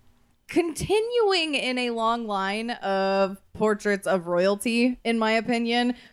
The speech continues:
because this is Kehinde Wiley painting someone in power. This is a head of state. This is,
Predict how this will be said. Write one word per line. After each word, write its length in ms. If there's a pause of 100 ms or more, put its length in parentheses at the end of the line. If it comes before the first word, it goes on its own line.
(120)
because 360
this 240
is 220
Kehinde 420
Wiley 520 (180)
painting 580
someone 540
in 300
power. 500
This 180
is 120
a 140
head 180
of 100
state. 460
This 240
is, 300